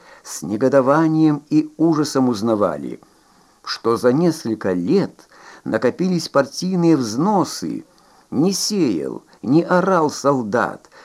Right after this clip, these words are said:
какую-то мизерную получку всю дорогу в фонд обороны отписывал. Но дорогая Родина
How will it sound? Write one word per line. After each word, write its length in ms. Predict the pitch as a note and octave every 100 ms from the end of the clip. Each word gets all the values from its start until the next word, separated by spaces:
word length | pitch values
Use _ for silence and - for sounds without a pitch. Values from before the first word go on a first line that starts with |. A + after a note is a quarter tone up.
| -
какую-то 500 | B2 C#3 E3 D#3+ D#3+
мизерную 760 | E3 F#3+ G3 D#3 F3 F3 F3
получку 640 | E3+ F#3 F3+ F#3 D#3+ - D#3
всю 320 | D3+ - E3+
дорогу 540 | E3 E3+ F3+ E3+ D3+
в 60 | D3
фонд 380 | - D#3+ D3 C3+
обороны 580 | D3 D3+ C#3+ D#3 C#3+ C#3+
отписывал. 800 | C#3 - D#3 - A#2+ G2 C#2+ - _ _ _ _ _ -
Но 220 | F2+ A#2+
дорогая 600 | F#2+ G#2 G2+ G2+ F2+ D#2+
Родина 920 | - E2 B2+ F3+ E3 D3 G2+ C2+